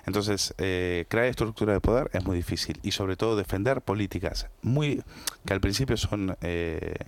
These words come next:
son muy difíciles de, de mantener, pero que a la larga, oye, esos años, hoy, hoy, me da gracia porque lo ves en redes sociales, cómo los argentinos añoran lo que fueron los años noventa. Y yo los viví y parecía que era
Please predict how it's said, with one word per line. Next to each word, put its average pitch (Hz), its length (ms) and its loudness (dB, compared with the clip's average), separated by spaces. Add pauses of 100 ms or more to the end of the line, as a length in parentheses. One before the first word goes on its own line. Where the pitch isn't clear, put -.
(300)
son - 200 -4
muy 104 100 2
difíciles 92 540 -2
de, 82 580 -2 (680)
de 90 180 -4
mantener, 87 480 -2 (260)
pero 80 200 -4
que 85 60 -4
a 82 100 0
la 78 60 -4
larga, 98 420 -2 (480)
oye, - 180 -12
esos - 300 -4
años, 143 500 -2
hoy, 156 320 2 (540)
hoy, 147 400 0 (1040)
me 92 160 0
da 98 120 2
gracia 107 380 2
porque 95 320 -4
lo 87 120 0
ves 95 160 0
en 95 100 -2
redes 98 180 0
sociales, 113 400 0
cómo 101 180 0
los 95 140 0
argentinos 95 480 -2
añoran 113 480 0 (300)
lo 92 100 2
que 92 80 0
fueron 104 200 0
los 92 140 0
años 95 200 2
noventa. 87 340 -2
Y 90 60 0
yo 110 100 4
los 123 140 4
viví 113 340 2 (1120)
y 113 100 0
parecía 110 320 4
que 135 120 0
era 175 300 0